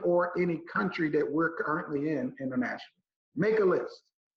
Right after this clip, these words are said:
Make a list of everybody who you did talk to that didn't join. Make a list. Make a list of everybody you talked to who joined but isn't currently active.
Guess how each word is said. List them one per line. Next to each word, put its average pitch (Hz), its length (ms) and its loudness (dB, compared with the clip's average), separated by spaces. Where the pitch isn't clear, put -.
Make 185 240 0
a 190 60 4
list 202 360 4
of 156 120 2
everybody 185 680 2
who 165 180 0
you 151 240 -2
did 247 280 0
talk - 360 -2
to 160 140 4
that 147 180 2
didn't 143 280 0
join. 127 400 -4
Make 190 240 2
a 185 60 4
list. - 380 0
Make 202 240 4
a 202 40 4
list 208 280 6
of 175 120 2
everybody 196 460 2
you 180 120 4
talked 208 340 0
to 190 100 2
who 170 220 -2
joined 233 460 2
but 180 120 2
isn't 180 320 2
currently 156 480 -2
active. - 360 -6